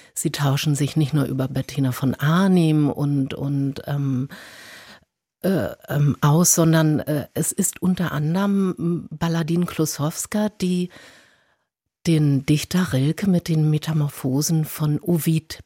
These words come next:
beschenkte. Zum ersten Weihnachtsfest neunzehnhundertzwanzig schenkt sie ihm diesen Band und er wird prägend für sein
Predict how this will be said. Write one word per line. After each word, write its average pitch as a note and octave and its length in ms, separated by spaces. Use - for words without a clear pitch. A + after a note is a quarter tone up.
beschenkte. C#3 1040
Zum C#3 200
ersten C3 520
Weihnachtsfest B2+ 1000
neunzehnhundertzwanzig C#3 1200
schenkt D#3+ 360
sie - 160
ihm D#3 140
diesen C#3+ 340
Band D#3 500
und E3 380
er D3+ 200
wird E3 180
prägend C#3+ 640
für D#3+ 240
sein D3+ 360